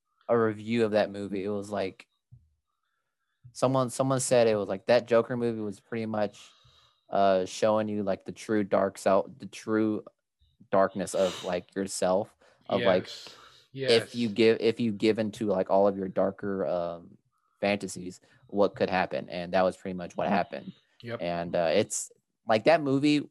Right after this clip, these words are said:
Speaker 1: was hard to watch, but it was also scary at the same time because it pretty much, I don't wanna speak much for, like, you know, mental health or whatever, but,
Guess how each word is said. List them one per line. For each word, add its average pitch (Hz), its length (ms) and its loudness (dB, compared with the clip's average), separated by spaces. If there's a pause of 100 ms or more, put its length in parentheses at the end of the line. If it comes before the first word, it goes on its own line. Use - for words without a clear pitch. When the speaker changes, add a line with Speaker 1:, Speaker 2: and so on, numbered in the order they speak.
Speaker 1:
was 98 520 -2 (520)
hard 113 300 4
to 139 80 4
watch, 90 400 0
but 101 80 -2
it - 20 2
was 92 120 -2
also 98 280 4
scary 107 640 0 (1040)
at 98 140 0
the 101 80 -2
same 101 300 0
time 101 440 2 (520)
because 101 440 0 (600)
it 104 240 2
pretty 123 220 0
much, - 580 -2 (1080)
I 135 100 6
don't 196 140 6
wanna 160 160 4
speak - 340 -2
much 127 240 0
for, 113 140 0
like, 98 180 2
you 113 80 -4
know, 92 160 -4
mental 110 360 -2
health 101 300 6
or 120 80 0
whatever, 127 520 0 (400)
but, 104 400 4